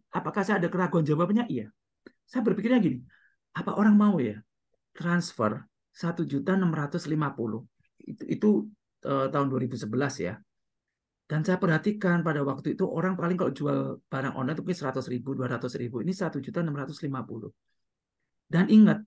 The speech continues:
belum difasilitasi oleh e-commerce. Belum model Tokopedia dan Shopee. Rasanya pada waktu itu juga belum ada.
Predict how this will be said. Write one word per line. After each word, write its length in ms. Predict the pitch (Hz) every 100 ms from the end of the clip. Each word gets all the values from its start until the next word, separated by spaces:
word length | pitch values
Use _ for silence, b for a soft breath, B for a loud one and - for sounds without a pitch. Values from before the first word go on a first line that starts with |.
| _ _ -
belum 240 | 160 202
difasilitasi 1040 | 160 156 151 175 160 165 160 165 147 214 -
oleh 260 | 151 175 170
e-commerce. 720 | 147 165 156 135 - - - _ _ _ _ _ -
Belum 320 | 135 160 180
model 400 | 175 156 143 147
Tokopedia 560 | 151 143 147 147 147 170
dan 160 | 147
Shopee. 320 | 139 143 139 135
Rasanya 320 | 131 151 180
pada 200 | 160 139
waktu 160 | 127 175
itu 160 | 165
juga 80 | 135
belum 160 | 127 -
ada. 320 | 139 -